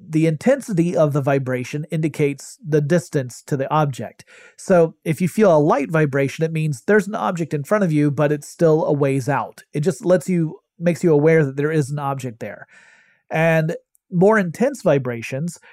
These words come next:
tell you that it's closer to you. So you can actually look at something that's, that's moving toward you, and through the intensity change, like,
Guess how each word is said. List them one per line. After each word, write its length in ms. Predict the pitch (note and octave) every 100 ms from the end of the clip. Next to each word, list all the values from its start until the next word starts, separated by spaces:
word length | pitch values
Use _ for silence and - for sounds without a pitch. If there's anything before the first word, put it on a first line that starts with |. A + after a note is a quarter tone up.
| _ -
tell 220 | F#3+ F#3
you 340 | D#3+ D#3 D#3+ -
that 320 | D#3 D3+ - - _ D#3+
it's 240 | C#3+ -
closer 420 | - D#4 A#3 D#3+
to 140 | A#2+ B2+
you. 200 | A2 - - -
So 140 | - G3+
you 180 | A3
can 120 | B3 A#3+
actually 540 | G#3 - F3+ E3 C3 - F3
look 260 | F#3 G3
at 140 | F3 -
something 300 | F#3+ F#3+ E3
that's, 280 | D3 - -
that's 420 | D#3 C#3+ - - -
moving 440 | C#3+ F3+ F#3 D3
toward 400 | - G3 D#4+ F#3+
you, 340 | B2 C3 C3+ - -
and 280 | E3 D#3 D3
through 240 | F3+ E3+
the 180 | D#3+ D#3+
intensity 640 | D3 - G3+ A3 E3+ C#3+
change, 440 | C3 D3 C3 B2+
like, 100 | C3+